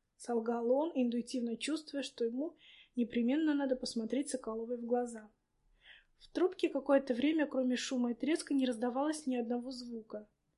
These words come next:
Кирилл даже подумал, что Соколова отключилась, но вдруг ему показалось, что он различает отдаленный плач.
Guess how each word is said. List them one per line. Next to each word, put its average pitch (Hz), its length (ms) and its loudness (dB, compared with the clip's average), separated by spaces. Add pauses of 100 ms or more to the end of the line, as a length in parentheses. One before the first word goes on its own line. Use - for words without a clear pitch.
(300)
Кирилл 311 320 4
даже 277 220 4
подумал, 254 420 2
что - 160 -10
Соколова 269 500 0
отключилась, 254 760 -2 (200)
но 247 100 -4
вдруг 320 280 2
ему 254 220 2
показалось, 277 520 0
что - 180 -2
он 302 140 2
различает 294 520 0
отдаленный 254 480 2
плач. 220 480 -6